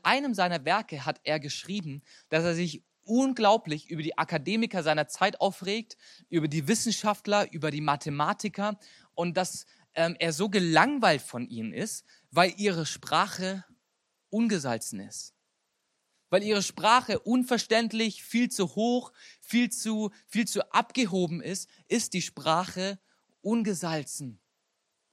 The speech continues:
Das Gegenteil, eine salzige Sprache bedeutet, dass ich verständlich rede,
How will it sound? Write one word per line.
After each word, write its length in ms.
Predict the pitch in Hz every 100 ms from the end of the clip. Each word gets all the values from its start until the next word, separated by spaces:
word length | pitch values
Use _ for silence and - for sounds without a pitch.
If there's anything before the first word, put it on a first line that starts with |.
| _ _ _ _ _ _ _ _ _ _ _ _
Das 240 | 160 -
Gegenteil, 760 | 214 240 226 - 143 127 135 139 _ _ _ _ _ -
eine 100 | 139
salzige 480 | 170 185 190 170 151
Sprache 520 | - - 180 180 147
bedeutet, 760 | 135 143 165 170 127 120 - _ _ _ _ _
dass 180 | 151 139
ich 360 | 139 131 - _ _ _ _ _
verständlich 680 | - 135 - 165 185 190 -
rede, 440 | 170 175 175 180